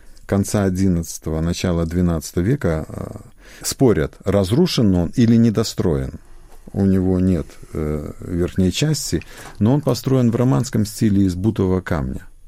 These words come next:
так как в Польше это делали. То есть это всегда, видите, была такая часть романская. В пятнадцатом веке в Минске появляются татары и евреи. И с тех пор они были важной частью Минска. Потом появились немцы,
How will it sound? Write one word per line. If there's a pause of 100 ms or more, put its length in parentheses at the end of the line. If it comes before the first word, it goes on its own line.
(120)
так
как
в
Польше
это
делали. (280)
То
есть
это (180)
всегда,
видите,
была
такая
часть
романская. (600)
В
пятнадцатом
веке
в
Минске
появляются
татары
и
евреи. (340)
И
с
тех
пор (340)
они
были
важной
частью
Минска.
Потом
появились
немцы,